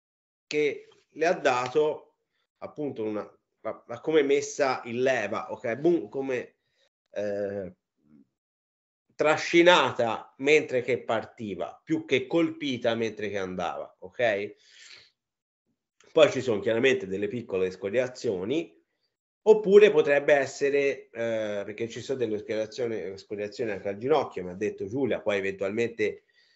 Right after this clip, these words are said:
se, se già mettete delle domande il, eh, quando poi faremo il, la seconda parte con, con Giulia, eh, magari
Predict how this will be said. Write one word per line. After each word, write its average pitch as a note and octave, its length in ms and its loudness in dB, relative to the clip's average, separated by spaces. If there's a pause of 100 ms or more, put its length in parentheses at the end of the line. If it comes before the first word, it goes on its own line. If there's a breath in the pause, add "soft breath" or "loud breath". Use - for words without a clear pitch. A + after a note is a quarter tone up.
se, - 320 -8
se G2+ 180 -6
già C#3 160 6
mettete C#3 440 2
delle A#2 220 2
domande A#2 640 0
il, A2+ 280 -4
eh, E2+ 1120 -6
quando A#2 320 0
poi G#2+ 160 -2
faremo G2+ 640 -4
il, E2+ 260 -12
la F#2+ 120 -10
seconda A#2 420 -2
parte A2 600 -4 (340)
con, F#2 340 -8
con C#3 200 -2
Giulia, G2+ 520 -2 (600)
eh, A#1 380 -20 (1500)
magari A#2+ 600 -2